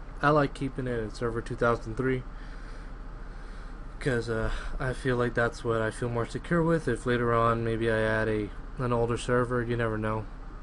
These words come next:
So, all right, so it's doing that D N S stuff.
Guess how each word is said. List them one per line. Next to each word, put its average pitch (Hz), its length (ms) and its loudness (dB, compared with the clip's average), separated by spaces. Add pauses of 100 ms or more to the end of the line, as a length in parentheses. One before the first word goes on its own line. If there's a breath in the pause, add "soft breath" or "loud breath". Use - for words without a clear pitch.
(380)
So, 107 280 -8 (1200)
all 135 80 -2
right, 120 260 -4
so 110 280 -2
it's - 440 -6 (640 loud breath)
doing 117 220 -2
that 107 180 -4
D 113 140 -2
N 113 100 0
S 127 160 -2
stuff. 131 260 -4